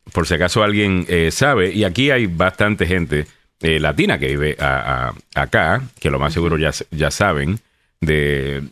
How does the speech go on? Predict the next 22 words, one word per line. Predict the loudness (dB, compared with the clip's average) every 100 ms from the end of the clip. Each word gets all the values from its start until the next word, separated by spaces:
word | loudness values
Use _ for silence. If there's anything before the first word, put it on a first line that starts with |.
| -12
del | -6 -4
nuevo | -2 -2 0 -2
gimnasio | -4 -4 -2 -2 -2 -2 -2 -2
allí | -4 0 0
en, | 2 2 0
um, | -2 -4 -8 -14 _ _ _ _ _ _ _ _ _ -10 -10 -6
se | -4 -2
llama, | -2 0 2 2 0 -2 -4 -6 -8 -10
eh, | -10 -10 -10 -6
Bar-, | -4 -2
Stone, | -4 -2 0 2 0 0
eh, | -2 0
¿cómo | 0 -2
es? | -4 _ _ _ _ _
Se | -4
llama | 0 0 2 2 0 0 0 0 0
Stone | 0 2 2 2
Barn, | 2 0 -2 -10 -18 _ _
ah, | -2 0 0 -2
Community, | -2 0 0 -2 -2 -4
ah, | -2 -2
Center. | -4 -4 -6